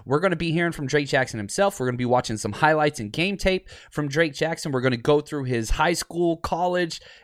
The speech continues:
uh, experience, the draft process, all those things. But most importantly, when you walk away from today's show, you're going to know exactly what to expect when you're going to see Drake Jackson on the field, and we're gonna set an over-under on sacks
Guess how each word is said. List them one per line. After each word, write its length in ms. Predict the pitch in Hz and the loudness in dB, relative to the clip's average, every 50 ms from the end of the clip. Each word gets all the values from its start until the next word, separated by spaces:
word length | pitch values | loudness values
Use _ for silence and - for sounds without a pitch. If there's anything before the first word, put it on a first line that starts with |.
| - | -2
uh, 40 | 110 | 0
experience, 800 | 131 127 123 123 120 - - 160 170 175 175 170 165 156 - - | 2 2 2 0 -2 -6 -6 -4 -2 -2 0 0 -2 -4 -6 -8
the 100 | 127 120 | -10 -4
draft 340 | - 147 160 160 170 - - | 0 2 2 2 2 0 0
process, 460 | 180 151 160 151 - 165 147 139 - | 0 0 0 0 0 -2 -2 0 0
all 140 | 147 135 131 | 0 0 0
those 260 | 143 170 175 - - | 0 -2 -2 -4 -4
things. 340 | - 127 120 117 113 - - - - - - - _ _ _ - | -4 -4 -4 -4 -8 -10 -14 -18 -20 -20 -20 -20 _ _ _ 2
But 140 | 139 156 156 | 4 4 6
most 280 | 175 214 262 262 - 196 | 8 8 6 6 4 0
importantly, 460 | 175 156 - 208 254 202 160 139 123 | 0 2 2 2 2 0 -2 -2 -2
when 160 | 110 110 110 | -2 -2 -2
you 80 | 107 107 | 0 2
walk 240 | 107 107 107 - | 2 2 2 2
away 140 | - 104 98 | 0 0 0
from 160 | 95 - 107 | -2 -2 -6
today's 360 | 95 - 107 98 95 98 92 - | -6 -2 -2 0 0 -2 -2 -4
show, 360 | - - 95 87 95 123 139 - _ _ - - _ _ _ _ _ _ _ _ _ _ | -4 -2 -2 -2 -2 -6 -8 -12 _ _ -20 -20 _ _ _ _ _ _ _ _ _ _
you're 280 | 110 120 143 202 233 226 | -2 2 4 6 6 6
going 260 | - 214 208 208 196 | 4 2 2 2 2
to 100 | - 175 | 0 0
know 200 | 156 156 156 151 | 2 4 4 4
exactly 440 | 143 123 117 135 135 147 - 160 143 | 2 2 2 2 2 2 2 0 -2
what 200 | 131 135 131 - | 0 0 -2 -2
to 100 | - 113 | -2 -6
expect 500 | 104 - - - - 147 175 - - - | -6 -6 -6 -2 0 0 0 0 -4 -10
when 320 | 110 110 113 143 185 226 | -8 -6 -4 -2 -2 0
you're 140 | 214 196 170 | 0 0 0
going 300 | 143 147 156 160 156 147 | 0 0 -4 -4 -4 -4
to 160 | - 135 117 | -6 -6 -8
see 480 | - - - - - 240 285 285 214 143 | -8 -8 -10 -6 -2 -2 -2 -2 -2 -4
Drake 260 | - 139 131 120 113 | -2 -2 -2 -2 -2
Jackson 400 | - 131 123 120 - - 127 120 | 0 2 2 2 0 -2 -6 -6
on 100 | 113 110 | -4 -4
the 80 | 101 | -4
field, 580 | 98 - - - 185 165 131 110 107 104 101 - - - - - - - | -6 -6 -4 0 2 4 4 4 4 2 -2 -6 -16 -20 -20 -16 -6 0
and 240 | 120 127 127 123 | 2 2 2 2
we're 120 | 123 139 175 | 2 0 2
gonna 140 | 247 254 233 | 2 2 2
set 220 | - - 208 180 | 4 2 4 4
an 100 | 175 143 | 4 2
over-under 600 | - 131 151 156 165 170 160 143 139 147 147 143 135 | 4 4 2 2 2 2 2 2 2 0 -2 -2 -2
on 140 | 127 117 104 | -2 -2 -4
sacks 720 | - - - - 175 190 180 135 117 110 - - - - | -6 -4 2 4 6 6 8 6 4 2 0 -6 -12 -12